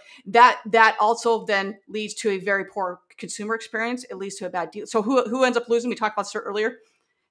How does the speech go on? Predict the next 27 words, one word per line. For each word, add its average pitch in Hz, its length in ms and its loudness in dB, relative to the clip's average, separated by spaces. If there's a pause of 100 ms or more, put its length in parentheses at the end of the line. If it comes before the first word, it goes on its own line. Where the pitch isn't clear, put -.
The 208 80 -2
dealer 240 360 2
and 233 140 0
the 220 40 -2
consumer. 202 600 -4 (240)
So 208 240 -6 (220)
the 226 60 -4
cons-, 233 320 -4
the 208 80 -6
dealer 247 600 0
starts 233 260 -4
to 208 100 -10
try 226 120 0
to 233 60 4
look 226 100 -2
at 208 60 -10
their 196 80 0
analytics, 220 440 -2
like, 208 140 -2
"Wait 269 120 0
a 247 40 0
second, 180 320 -8
why, 208 240 4 (140)
why, 233 460 2
why 202 220 0
is 254 160 -2
my 202 280 -4